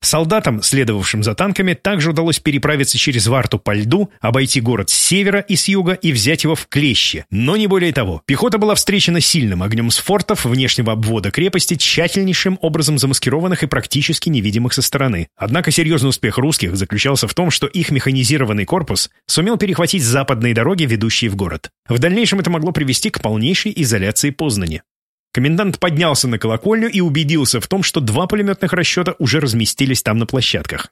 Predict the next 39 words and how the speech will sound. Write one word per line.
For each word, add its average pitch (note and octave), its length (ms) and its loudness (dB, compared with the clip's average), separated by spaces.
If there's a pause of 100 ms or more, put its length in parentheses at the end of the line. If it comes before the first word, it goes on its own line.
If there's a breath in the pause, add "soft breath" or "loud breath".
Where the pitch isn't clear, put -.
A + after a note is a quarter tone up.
Стволы C#3+ 440 2
их C3+ 220 -2
оружия C3 420 0
были A2+ 180 2
направлены B2 540 0
в - 40 -2
сторону C3+ 300 0
кладбища, B2+ 500 -4
по - 120 -12
которому, B2 360 -2
скорее D3 300 0
всего, C#3 300 0
и C#3+ 160 -2
должны A#2 500 0
были F3 160 -2
наступать D3 500 -2
русские C3+ 360 -2
полки. A#2 480 -4 (180)
Огневые G3 400 2
точки A3+ 300 0
укрывали D#3+ 440 0
мешки D3+ 300 0
с - 80 -2
песком. G#2 520 0 (160)
Рядом A2+ 320 0
с - 120 -2
ними F3 120 2
стояли B2+ 540 0
ящики A2 500 0
с - 100 -2
патронами. D#2+ 540 -4 (120)
Генерал-майор E3+ 720 2
подозвал D3 460 2
к - 60 -4
себе B2+ 220 0
первых B2 420 0
номеров A#2 340 0
обоих A2 320 0
расчетов. G2 580 -2